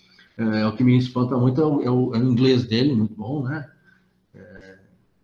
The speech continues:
é a participação do Neira, exatamente. Eu, quando eu vi, falei, "Meu Deus do céu." E é o, é o professor Marcos Neira. Falem isso pra ele, ele gosta muito, sabe? Ele fica muito contente. É, só que não, não, só que não fica. Invocado.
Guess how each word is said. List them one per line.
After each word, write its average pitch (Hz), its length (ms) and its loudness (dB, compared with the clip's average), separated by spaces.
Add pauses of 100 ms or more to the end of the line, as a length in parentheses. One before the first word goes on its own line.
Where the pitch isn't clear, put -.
é 107 40 -6
a - 20 -8
participação 120 420 -4
do 147 100 0
Neira, 113 200 0
exatamente. 117 540 -4 (240)
Eu, 104 160 -12
quando 127 200 -2
eu 120 120 2
vi, 135 160 0
falei, 123 160 -4
"Meu 131 120 -2
Deus 143 200 0
do 123 60 -6
céu." 117 760 -4
E 104 380 -4 (580)
é 101 60 -10
o, 135 160 -6
é 117 60 -6
o 127 60 -2
professor 131 440 -4
Marcos 107 260 -8
Neira. 92 220 -14 (1000)
Falem 226 240 6
isso 180 120 4
pra 139 120 2
ele, 127 140 6
ele 127 100 6
gosta 170 260 2
muito, 123 220 0
sabe? 170 340 -4
Ele 107 80 -8
fica 127 220 -10
muito 151 280 -6
contente. 135 460 -10 (640)
É, 120 100 -10
só 123 160 -4
que 139 120 -2
não, 113 300 -4
não, 104 120 -12
só 104 240 -16
que 117 100 -16
não 117 100 -12
fica. - 160 -20 (600)
Invocado. 131 460 -4